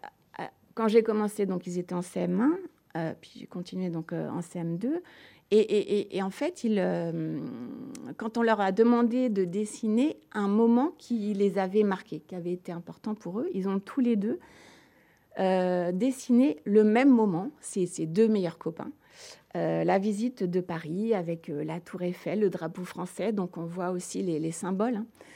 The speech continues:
euh, qui sont mobilisés, et, euh, avec le médiateur scolaire, le médiateur scolaire, dont par ailleurs, ce jeune garçon m'a dit ensuite en entretien qu'il l'avait aidé à construire sa vie.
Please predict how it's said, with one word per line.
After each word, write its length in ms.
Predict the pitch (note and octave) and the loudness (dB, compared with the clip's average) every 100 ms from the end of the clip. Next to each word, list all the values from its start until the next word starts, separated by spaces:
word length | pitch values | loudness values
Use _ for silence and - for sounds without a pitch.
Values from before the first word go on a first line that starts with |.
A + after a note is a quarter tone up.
| - - - - | -20 -20 -14 -10
euh, 40 | |
qui 200 | E3 F3+ | -8 -10
sont 140 | - G3 | -4 0
mobilisés, 640 | F#3+ F3+ E3+ E3+ G#3+ B3+ - _ - | 0 -2 -6 -2 -2 -2 -8 _ -2
et, 320 | G#3 A3 G#3+ | 2 2 2
euh, 280 | E3 D#3 D3 - | 0 -4 -6 -2
avec 320 | F#3+ C4 - | 2 2 2
le 100 | G#3+ | 4
médiateur 500 | A3 G3 G3 G3 G#3+ | 4 4 0 -2 -10
scolaire, 600 | - - F#3 E3 D#3 - _ _ _ - | -6 -2 0 -2 -6 -18 _ _ _ -4
le 80 | F3+ | 0
médiateur 480 | F3+ F3+ F3+ G3+ - | 2 2 0 -2 -10
scolaire, 440 | - E3+ G#3 A#3 | -8 -6 -4 -6
dont 160 | F#3+ F3+ | -6 -6
par 260 | G3 F#3 | -6 -6
ailleurs, 400 | F3 F3 G3+ B3 | -6 -4 -6 -6
ce 220 | - F#3+ | -10 -10
jeune 200 | F3 F3+ | -8 -6
garçon 320 | F3 D3+ - G3+ | -6 -10 -8 -4
m'a 180 | F#3 | -2
dit 160 | E3+ F#3 | -2 -4
ensuite 380 | F3 - G#3+ G3 | -6 -10 -12 -8
en 100 | F3 | -6
entretien 480 | E3 - E3 G#3+ B3 - - _ _ | -6 -10 -10 -10 -10 -14 -20 _ _
qu'il 200 | G3+ F#3 | -4 0
l'avait 380 | F#3 F3+ G3+ - | 0 2 0 -2
aidé 340 | G3 F3 A#3 - - | -4 -2 -4 -4 -8
à 140 | F#3+ G3+ | -6 -6
construire 580 | G3+ A3+ G3+ - A#3 | -6 -6 -6 -6 -6
sa 180 | - E3 | -4 -8
vie. 180 | E3+ D#3 | -8 -10